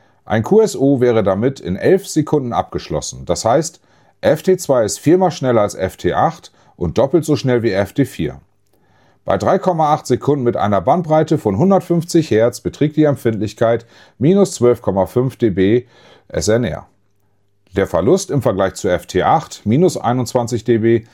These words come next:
beträgt etwa acht Dezibel, wird jedoch durch eine vervierfachte Geschwindigkeitssteigerung ausgeglichen. Für Szenarien mit starken Signalen wie D-Expedition,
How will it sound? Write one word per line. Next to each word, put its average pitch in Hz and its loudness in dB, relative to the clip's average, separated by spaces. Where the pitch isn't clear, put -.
beträgt 165 0
etwa 117 -2
acht - -4
Dezibel, 76 -2
wird 98 -2
jedoch 123 2
durch - -4
eine 95 -2
vervierfachte 165 0
Geschwindigkeitssteigerung 113 -2
ausgeglichen. 71 -6
Für 98 -2
Szenarien 127 0
mit 104 -4
starken 82 -2
Signalen 101 0
wie 101 2
D-Expedition, 107 0